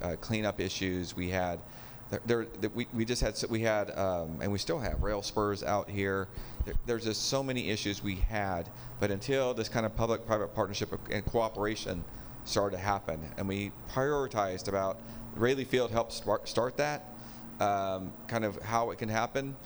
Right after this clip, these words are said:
I think we tried to bite too much off and tried to do the whole thing at one time, but we just started to concentrate. Um, a-, and we got a little lucky, to be honest with you. And, uh, when Prop one C, one B happened in the, during the recession,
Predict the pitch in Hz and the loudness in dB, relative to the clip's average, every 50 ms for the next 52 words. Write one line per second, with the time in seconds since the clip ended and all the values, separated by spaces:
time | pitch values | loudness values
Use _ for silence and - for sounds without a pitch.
0 | - - - - - - 101 127 131 - - 110 - 127 113 107 95 - - 110 | -16 -14 -14 -12 -8 -4 -2 -2 0 0 -2 -2 0 0 2 2 2 2 2 2
1 | 117 - - - - 127 113 113 113 107 - - 101 107 117 120 - - - 98 | 2 0 -4 -4 -2 0 0 0 0 0 0 2 2 2 0 -2 -4 -8 -12 -8
2 | 87 - 113 104 101 107 123 110 107 113 113 107 117 113 107 98 104 107 101 107 | -2 0 0 0 2 0 0 0 0 0 0 0 0 -2 0 0 0 -2 0 0
3 | 110 110 113 117 131 135 - - - - - - - - - 104 113 117 113 127 | 0 0 0 0 -2 -4 -8 -12 -16 -16 -16 -16 -4 -2 0 2 2 2 2 0
4 | 123 - - - 117 117 104 104 - 117 113 117 120 113 - 107 95 - 104 92 | 0 0 2 2 2 2 0 -2 -2 0 0 0 0 -2 -6 -8 -4 -2 -2 -2
5 | 90 85 - - - - - - - - - - - 95 104 104 104 104 101 104 | -2 -2 -4 -8 -12 -14 -14 -14 -14 -16 -14 -2 0 2 4 4 2 0 0 -2
6 | 92 - - - - - - - - - - - - - - - 135 135 - 135 | -6 -8 -10 -14 -16 -16 -16 -16 -16 -16 -14 -14 -14 -8 -4 -2 -2 0 2 2
7 | 135 143 156 185 233 247 214 214 180 139 135 165 185 - 180 170 165 - 107 - | 2 2 2 2 2 2 0 0 0 2 0 0 0 -2 -6 -8 -4 -2 0 0
8 | 107 107 101 101 98 95 - - 98 92 - 98 90 90 85 78 - - 110 107 | 2 2 2 0 -2 -2 0 0 0 0 0 -2 -2 -2 -4 -6 -6 -2 0 2
9 | 107 107 107 107 104 107 104 85 - - 95 107 104 104 104 104 104 104 107 107 | 2 2 2 0 0 -2 -4 -6 -2 0 0 2 2 2 0 0 0 0 -2 -4
10 | 101 - - 135 135 - 123 127 123 113 - - 135 127 123 123 120 117 117 113 | -2 0 2 2 2 2 0 -2 -2 -2 -2 0 0 0 0 0 0 -2 -2 0
11 | 107 113 113 110 104 113 120 117 113 110 113 107 110 - 107 110 110 101 101 101 | 0 0 0 2 0 0 2 2 2 2 2 0 2 0 -2 -2 0 0 -2 -2
12 | 98 95 92 - 110 110 104 98 95 98 95 - 113 113 110 - 113 113 110 | -2 -4 -2 0 0 0 0 0 -2 0 2 2 2 2 0 -2 -4 -4 -4